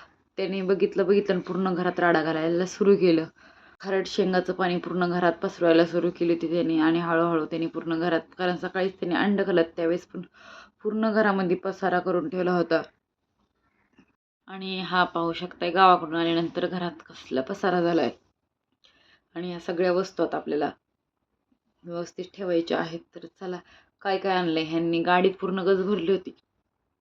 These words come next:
त्यांनी फोन केला आणि खाली आम्ही, आम्ही आणि सई आणायला गेलो सामान वगैरे. तिघांच्या हातात आम्हाला ह्या पिशव्या येत नव्हत्या, इतक्या आम्ही पिशवी वरती घेऊन आलो बळस बळस. एकात एक सगळं टाकून व्यवस्थित आणलं होतं. तर इथं बोरं पाहू शकताय.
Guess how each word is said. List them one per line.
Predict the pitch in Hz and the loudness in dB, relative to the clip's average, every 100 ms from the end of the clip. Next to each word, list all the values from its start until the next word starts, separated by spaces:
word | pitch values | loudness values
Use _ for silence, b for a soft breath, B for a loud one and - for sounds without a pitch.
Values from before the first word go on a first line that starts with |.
| _ _ _ _ _ _ _ - | _ _ _ _ _ _ _ -12
त्यांनी | 180 180 | -10 -8
फोन | - 202 202 | -6 -2 -2
केला | 196 190 | -2 -2
आणि | 190 180 | -2 -2
खाली | 180 170 | 0 0
आम्ही, | 170 170 | 0 0
आम्ही | 165 175 185 | 0 -2 -2
आणि | 185 185 | -2 -4
सई | - 190 | -2 0
आणायला | 185 175 180 170 | 2 2 2 2
गेलो | 170 170 | 2 0
सामान | - 185 170 165 | -2 -4 -2 -2
वगैरे. | 160 160 151 180 b b _ _ _ _ _ _ _ - | 0 4 4 2 b b _ _ _ _ _ _ _ -20
तिघांच्या | - 208 190 180 202 | -8 -4 -4 -6 -4
हातात | 202 185 | -4 -4
आम्हाला | 185 180 185 | -2 -2 0
ह्या | 180 | -2
पिशव्या | 185 - 185 | -4 0 2
येत | 185 196 190 | 2 0 -6
नव्हत्या, | 175 170 | -2 -2
इतक्या | 170 - 175 | -2 -2 0
आम्ही | 175 190 180 | 0 -2 -6
पिशवी | 196 - 175 | -14 -10 -4
वरती | 165 180 170 170 | 2 2 2 -4
घेऊन | 156 202 175 | -2 -2 0
आलो | 170 165 | 2 6
बळस | 165 165 170 170 | 8 6 4 2
बळस. | 165 165 - B B B | 2 0 -8 B B B
एकात | 160 - 165 | -20 -16 -10
एक | 170 165 | -10 -6
सगळं | 170 170 | -2 -2
टाकून | 170 175 165 160 | -2 -6 -8 -8
व्यवस्थित | 165 165 - 165 | -8 -8 -10 -8
आणलं | 165 165 | -8 -4
होतं. | 180 170 175 - B B _ - | -4 -4 -12 -14 B B _ -12
तर | 180 175 | -6 -4
इथं | 175 165 180 | -4 -8 -10
बोरं | 151 180 165 | -4 -2 -2
पाहू | 165 170 | -4 -10
शकताय. | 160 160 156 | -10 -14 -14